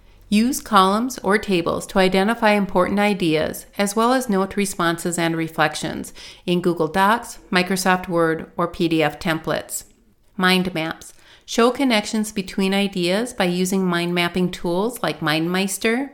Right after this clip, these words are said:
Poplet, Mindomo, Bubbleless, Creately, Draw dot I O, Canva, MindMap, or Coggle. Graphic organizers. Organize the information using draw features in Microsoft OneNote,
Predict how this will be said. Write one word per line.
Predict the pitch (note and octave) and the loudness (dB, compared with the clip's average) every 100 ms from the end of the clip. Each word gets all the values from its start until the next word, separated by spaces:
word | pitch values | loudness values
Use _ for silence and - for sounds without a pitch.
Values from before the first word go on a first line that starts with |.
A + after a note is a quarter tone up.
| - | -2
Poplet, | - F3+ F3+ F#3 A#3 - _ _ | 4 4 4 -2 -2 -10 _ _
Mindomo, | F3 F#3 G3+ F#3+ E3 D#3+ E3 - _ - | 2 4 2 2 2 0 -4 -10 _ 4
Bubbleless, | F#3 G#3 F#3 D#3+ G3+ - _ _ - | 4 4 0 0 -2 -10 _ _ -6
Creately, | - G3+ A#3 F#3 E3+ E3 - - | 2 2 2 -4 -4 -4 -8 -6
Draw | F#3 F3 G3 | 4 6 6
dot | A3+ A#3 - | 4 2 0
I | G#3 G#3+ | 0 0
O, | F3+ E3 E3 - | 0 -2 -4 -10
Canva, | - G3+ G3 G#3 G#3+ A3+ A#3+ - - | 0 2 4 2 0 0 -6 -14 0
MindMap, | F3 F3 F3 E3+ E3 E3 - - | 2 2 0 2 2 0 -16 -6
or | F3 E3+ | -2 -2
Coggle. | E3+ E3+ D#3+ D#3 D3 - - _ _ _ _ | 0 2 4 2 -4 -6 -16 _ _ _ _
Graphic | G3 G3 G3+ A#3+ | 4 4 4 0
organizers. | G3 F3+ F3 D#3 D3+ D3+ D#3 E3 - - - - | 2 2 2 0 0 -2 -4 -6 -10 -16 -20 -6
Organize | - A3 C#4 C4+ C4 | 4 6 6 0 0
the | B3+ A3+ | 2 2
information | G#3 A3 G3 F3+ F3+ A3 A3 | 2 0 2 0 0 0 2
using | G#3 F#3+ G3 F#3 | 2 2 0 2
draw | E3+ E3 | 4 4
features | F#3+ A3 G#3+ A#3 A3+ | 4 -4 0 -2 0
in | F#3 | -2
Microsoft | D#3+ D3+ F3 C#3+ - | -2 -4 -4 -4 -4
OneNote, | F#3 G3+ A3 A3+ B3 | 0 2 4 2 0